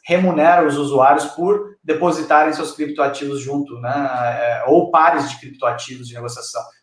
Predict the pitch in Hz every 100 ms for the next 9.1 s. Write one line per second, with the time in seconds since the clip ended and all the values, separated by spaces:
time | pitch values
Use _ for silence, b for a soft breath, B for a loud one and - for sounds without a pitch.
0 | - 147 135 135 147 143 143 143 135 123
1 | 139 139 123 123 120 123 120 131 139 143
2 | - - - 113 110 104 117 127 - 127
3 | - 110 - B B B 147 156 156 147
4 | 135 135 135 160 156 - 127 165 180 175
5 | - 147 151 131 139 143 170 - - 196
6 | 202 - - _ _ _ - 147 143 165
7 | 185 190 190 - - - 143 160 160 151
8 | - 139 143 143 151 - 156 175 - 160
9 | -